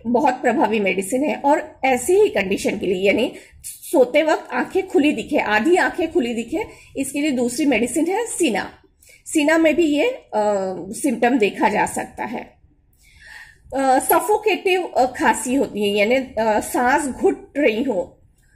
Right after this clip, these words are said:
ऐसे दम घुट रहा हो, ऐसी खांसी आए और साथ में nausea या वो-, vomiting हो,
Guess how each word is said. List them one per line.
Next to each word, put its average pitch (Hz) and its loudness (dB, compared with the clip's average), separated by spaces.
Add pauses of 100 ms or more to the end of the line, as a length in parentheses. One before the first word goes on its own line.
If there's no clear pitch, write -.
(260)
ऐसे 247 4
दम 294 2
घुट 320 2
रहा 247 4
हो, 302 0
ऐसी 254 0
खांसी 285 -2
आए 220 2
और 392 2
साथ - 0
में 440 -2 (360)
nausea 277 4
या 494 2
वो-, 302 0
vomiting 247 2
हो, - -6